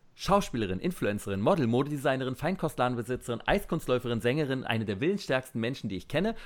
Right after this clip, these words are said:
und eine meiner absoluten Lieblingskollegen. Und wenn ihr jetzt denkt, „Moment mal, das kommt mir doch bekannt vor“, kann ich nur sagen, stimmt, aber jetzt hat sie auch noch ihre eigene Serie bekommen.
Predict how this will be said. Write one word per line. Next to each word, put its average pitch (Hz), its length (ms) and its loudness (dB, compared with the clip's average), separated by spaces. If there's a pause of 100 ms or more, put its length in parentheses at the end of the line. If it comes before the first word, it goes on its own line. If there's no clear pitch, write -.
(140)
und 123 180 0
eine 135 220 0
meiner 101 260 -2
absoluten 127 560 0
Lieblingskollegen. 101 880 -2 (300)
Und - 320 4
wenn 110 200 2
ihr 113 200 2
jetzt 143 400 0
denkt, 139 260 -2
„Moment 117 380 2
mal, 196 80 -2
das 151 120 -2
kommt 185 180 0
mir 147 60 4
doch 123 100 2
bekannt 170 360 0
vor“, 160 240 4
kann 151 140 -2
ich 127 80 -6
nur 139 100 -2
sagen, 117 240 0
stimmt, 220 400 2
aber 120 140 2
jetzt 127 340 -2
hat 131 160 -2
sie - 80 -2
auch 123 160 2
noch 123 140 -2
ihre 107 340 -2
eigene 131 400 0
Serie 98 360 -4
bekommen. 82 360 -8